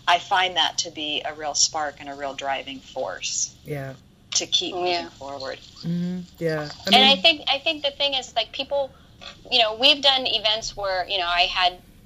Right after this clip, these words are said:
Speaker 3: I went on stage. This was when the be-, in the beginning. This is when it, this is what really triggered me.
Speaker 2: Yeah.
Speaker 3: Um, I went on stage and I introduced my brother and I just thanked everyone for coming. And I said, "Listen, like, your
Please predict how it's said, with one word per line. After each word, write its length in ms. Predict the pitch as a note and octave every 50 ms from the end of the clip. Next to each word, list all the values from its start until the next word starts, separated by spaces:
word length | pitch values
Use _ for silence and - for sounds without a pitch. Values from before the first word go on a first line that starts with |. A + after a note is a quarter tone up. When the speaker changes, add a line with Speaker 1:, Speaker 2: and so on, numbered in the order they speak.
| - -
Speaker 3:
I 100 | F#3 F#3
went 200 | F3+ F#3 F#3+ F#3
on 120 | F3+ F3+
stage. 480 | F3+ - F#3+ F3+ F3 F3 F3 F3 - -
This 160 | - F#3+ -
was 120 | G3+ F3
when 100 | F#3+ F3+
the 80 | F3 E3+
be-, 120 | E3 F3+
in 140 | F#3 - G3+
the 80 | F#3+ F3+
beginning. 400 | F#3 E3+ G3+ G#3 G#3 - - - - -
This 120 | G3+ G3+
is 100 | A#3 G3+
when 140 | G3 G3+ F#3+
it, 240 | F#3+ F3 - - -
this 180 | - C#4 D4 D#4
is 100 | C4+ A3+
what 200 | A3 G#3+ G3 F3+
really 220 | G3 G3+ F#3+ F3
triggered 440 | E3+ - - A3 G3 F#3 F3+ E3 -
me. 220 | - - D#3 - - -
Speaker 2:
Yeah. 240 | - D3 D3 C#3 B2+
Speaker 3:
Um, 480 | B2 F#3 F#3+ F3+ F3 E3+ - - - - - - - - - -
I 140 | - G#3+ G#3+
went 180 | G#3 A3+ A#3 A#3+
on 140 | A3 G#3+ G#3
stage 360 | - - G#3 G3 F#3+ F#3+ F#3
and 120 | G3 F#3
I 180 | F#3 F3+ F3 F3+
introduced 480 | F3 F#3 G3+ F#3+ F3 F#3 F3+ F3+ - F3
my 100 | F3+ F3
brother 240 | E3+ E3+ E3+ E3+ E3
and 280 | E3 E3 E3 E3 E3
I 140 | E3 E3 E3
just 360 | E3+ F3 E3 - - - -
thanked 260 | - G3 G3 G#3 - A3
everyone 360 | F#3 F3 F3+ F3 E3+ D#3+ D#3+
for 100 | - D#3+
coming. 360 | - - C#4 D#4+ E4+ A3 F#3+
And 80 | F3 F3
I 40 |
said, 200 | F3 - G3+ -
"Listen, 380 | G3 G#3+ B3 B3+ - G#3 F#3 F3+
like, 240 | F3+ F3+ F3+ F3 D3+ -
your 640 | G3 G3 G3 G3+ G#3+ A3+ B3+ C4 C4+ C4 B3+ -